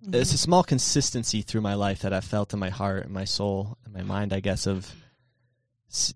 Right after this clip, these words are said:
Speaker 2: knowing what right and wrong is and why that's right and wrong, and the, the law and justice,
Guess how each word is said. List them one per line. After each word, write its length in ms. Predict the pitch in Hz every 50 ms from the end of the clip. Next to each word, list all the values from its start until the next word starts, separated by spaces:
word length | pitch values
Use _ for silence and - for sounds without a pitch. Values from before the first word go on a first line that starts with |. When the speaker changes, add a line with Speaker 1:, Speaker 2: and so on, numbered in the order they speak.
| -
Speaker 2:
knowing 320 | 113 120 120 127 135 135 131
what 180 | 120 110 - -
right 200 | - 110 113 113 104
and 100 | 107 107
wrong 260 | 104 104 104 104 104
is 400 | 104 104 101 98 98 - - - -
and 240 | - 101 104 98 95
why 260 | 101 101 101 104 107
that's 240 | 101 95 95 - -
right 140 | 98 95 -
and 100 | 98 98
wrong, 220 | 98 98 95 101
and 100 | 98 101
the, 300 | 98 92 90 90 87 - - - - - -
the 120 | - 101
law 240 | 98 98 98 101 98
and 100 | 98 98
justice, 640 | 101 104 101 98 - - - 107 - - - -